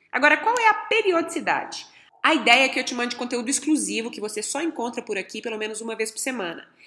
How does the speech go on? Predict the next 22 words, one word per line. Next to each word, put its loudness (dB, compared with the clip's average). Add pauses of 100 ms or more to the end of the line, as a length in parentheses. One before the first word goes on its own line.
(140)
E -2
eu 6
vou 2
também 2
fazer -2
um -6
panorama 0
dos -8
nossos -6
outros -2
conteúdos -4
de -8
forma -4
bem -4
rápida 4
e 0
resumida -6 (280)
pra 2
você 0
ficar 0
de -4
olho. -4